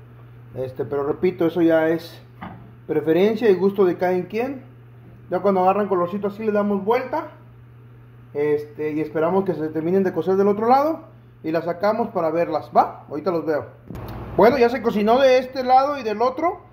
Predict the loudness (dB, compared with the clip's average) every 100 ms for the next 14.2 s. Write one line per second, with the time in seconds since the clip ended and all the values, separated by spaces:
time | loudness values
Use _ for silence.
0 | -20 -6 -2 -2 -2 -4 -4 0 2 2
1 | -2 -6 -2 0 4 4 2 -8 -20 -20
2 | -20 -14 -6 -4 -4 -4 -4 -4 -2 0
3 | 0 -2 -6 -20 -20 -20 -20 -4 -2 -2
4 | -4 2 4 4 0 -6 -12 -12 -6 -4
5 | -4 -4 -2 0 0 -4 -4 -4 -4 -4
6 | -2 -2 -2 -2 -4 -2 -4 -4 -2 0
7 | 2 0 -2 -4 -8 -18 -18 -18 -6 0
8 | 4 6 4 4 0 -4 0 2 2 0
9 | 0 2 0 -2 -6 -4 -2 0 -2 -2
10 | -4 -4 -4 -6 -20 -20 -20 -20 -20 -20
11 | -12 -4 -2 0 -2 0 2 2 0 -6
12 | -18 -20 -16 -14 -2 0 0 -2 -6 -10
13 | -20 -20 -20 -20 -20 -20 -20 -20 -20 -6
14 | -2